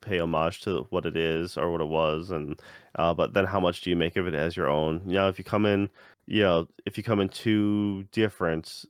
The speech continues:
no one's go-, everyone's just gonna hate it. Like, you know, you come in and for, and, and you change them to, like, a Southern draw, then they're like, <laughs> you know, everyone's gonna riot. So, but that, gran-, granted, you, you know, there's,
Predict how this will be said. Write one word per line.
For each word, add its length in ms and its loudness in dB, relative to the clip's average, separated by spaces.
no 240 2
one's 220 2
go-, 160 -4
everyone's 380 0
just 160 -10
gonna 160 -4
hate 240 -4
it. 180 -8
Like, 240 -4
you 80 -2
know, 160 -6
you 100 2
come 220 2
in 120 6
and 100 2
for, 160 2
and, 380 2
and 240 0
you 40 -6
change 300 0
them 180 -2
to, 140 -2
like, 120 -2
a 40 -4
Southern 320 2
draw, 480 2
then 120 4
they're 120 4
like, 220 2
<laughs> 220 -2
you 120 4
know, 240 4
everyone's 420 0
gonna 140 -4
riot. 360 2
So, 400 4
but 100 4
that, 280 4
gran-, 220 4
granted, 380 -2
you, 240 -6
you 120 -4
know, 160 -2
there's, 420 -4